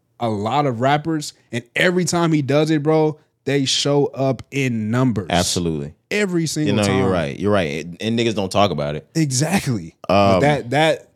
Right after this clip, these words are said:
Speaker 1: adds to the numbers, though. That's the point I wanted to make. Like, that shit is just as important as the tours and the merch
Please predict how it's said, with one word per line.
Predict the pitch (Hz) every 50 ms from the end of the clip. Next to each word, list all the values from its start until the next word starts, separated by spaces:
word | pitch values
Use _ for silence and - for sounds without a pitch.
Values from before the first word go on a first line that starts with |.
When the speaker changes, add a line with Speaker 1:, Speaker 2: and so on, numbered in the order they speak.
| _
Speaker 1:
adds | - 131 147 151 151 -
to | - 139
the | 117 107
numbers, | 107 131 147 147 127 117 107
though. | 107 107
That's | 113 120 -
the | - 113
point | 107 131 123 123
I |
wanted | 120 120 120 113 113
to | - 113 104
make. | 113 120 123 110
Like, | 107 107 101 95
that | 90 113 127 131
shit | - - 139 127
is | 120 110 98 101
just | 110 127 127 -
as | - 117 123 123 113
important | 110 104 98 - - 127 123 117 110 107 98 -
as | 98 113 117 113 110 110 107 98 - - _ _ _ _ -
the | 117 113
tours | 98 - - 127 113 117 113 110 110 107 104 - - - - -
and | 104 117 123 117
the | 123
merch | 110 107 113 120 117 117 117 113 - - -